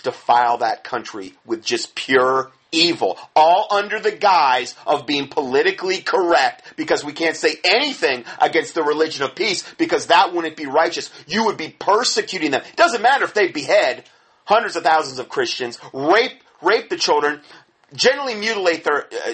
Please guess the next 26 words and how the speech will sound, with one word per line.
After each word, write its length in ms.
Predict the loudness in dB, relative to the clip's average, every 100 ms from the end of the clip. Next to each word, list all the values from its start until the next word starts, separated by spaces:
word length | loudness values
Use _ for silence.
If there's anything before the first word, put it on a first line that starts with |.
| 0
uh, 240 | 2 2
genitally 720 | 0 0 2 0 -2 -2 -2
mutilate 580 | -4 -2 -2 0 0 0
their 140 | 0 0
own 220 | -2 0
daughters, 440 | 2 2 0 -6 -10
treat 260 | -2 -2 0
their 160 | 2 2
own 260 | 2 0
women 260 | 0 0 0
like 200 | -2 0
total 400 | 0 0 -2 -12 _
garbage, 800 | 4 6 4 -2 -14 -10 -10 -12 _ _ _ _ _ _ _ _ _ _ _ _ _ _ _ _ _ _ _ _ _ _ _ _ _ _ _ _ _ _ _ _ _ _
participate 540 | -2 2 2 2 0 0
in 80 | 2
all 260 | 4 4 2
manner 380 | 0 -2 0
of 80 | 0
homosexual 840 | 0 -2 0 -2 0 0 0 0
activity. 600 | 2 2 -2 -6 -6 -4 0
Oh 160 | 0
yeah, 240 | 2 2 2
that 220 | 2 0
goes 260 | -2 -2
on 220 | -2 -2 -4
too. 340 | -2 -2 -4